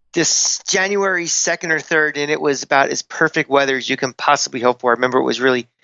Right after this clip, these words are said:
crappy up in New York, and down there it was, like, seventy-three and bright blue sun. It was perfect. Um, the one time I did see the Giants lose down there, unfortunately, was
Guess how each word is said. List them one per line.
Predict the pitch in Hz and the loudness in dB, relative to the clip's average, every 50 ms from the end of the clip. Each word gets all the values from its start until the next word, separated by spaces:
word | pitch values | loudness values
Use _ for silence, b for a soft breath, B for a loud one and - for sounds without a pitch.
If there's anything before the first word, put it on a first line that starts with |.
| b b b b b b - | b b b b b b -6
crappy | - - 175 165 165 160 - 165 156 | -2 0 0 0 0 0 0 0 0
up | 151 - | 0 -2
in | 160 151 | -2 -2
New | 147 | 0
York, | 143 139 143 143 139 - 143 | 0 2 2 0 0 0 -2
and | 135 131 | -2 2
down | 139 131 131 131 | 4 4 4 2
there | 135 131 | 0 0
it | |
was, | 131 120 120 | -2 0 -2
like, | 120 117 - | -2 -2 -2
seventy-three | - - - 143 135 127 131 135 127 117 - 127 123 123 127 123 120 | -4 -2 0 0 -2 -2 -2 -6 -6 -4 -4 -2 0 2 2 2 0
and | 113 113 113 _ | -2 -4 -8 _
bright | - 120 117 120 127 131 127 - | -12 -4 2 4 4 4 4 0
blue | - 123 123 120 | -2 -4 -2 -2
sun. | - - - 123 123 123 | -2 -2 0 0 0 0
It | 127 | -2
was | 117 - - - - | -4 -2 -2 -4 -4
perfect. | - - - 123 120 - - - - - - _ _ _ _ _ _ _ _ _ _ _ _ _ _ _ _ - | -6 -4 -2 0 0 0 -2 -6 -8 -10 -20 _ _ _ _ _ _ _ _ _ _ _ _ _ _ _ _ -2
Um, | - 123 117 117 113 | 2 4 4 4 4
the | 120 156 | 2 2
one | 170 202 214 196 | 2 2 2 0
time | 240 220 | 0 0
I | 196 185 | 0 0
did | 175 220 214 | 0 -2 -2
see | - 214 185 | -2 -4 -2
the | 165 160 | -4 -4
Giants | - - 160 151 147 147 139 - - | -2 -2 -2 -2 -2 -4 -4 -6 -4
lose | 147 143 139 127 123 | -2 -2 -2 -2 0
down | - 127 127 127 | 0 0 0 2
there, | 127 127 127 135 | 2 2 2 2
unfortunately, | 123 139 127 - 139 131 127 - - 127 127 131 123 113 | 0 -4 -6 -4 -4 -4 -4 -4 -6 -6 -6 -6 -6 -4
was | 113 117 117 117 120 - | -4 -2 -2 -2 -2 -4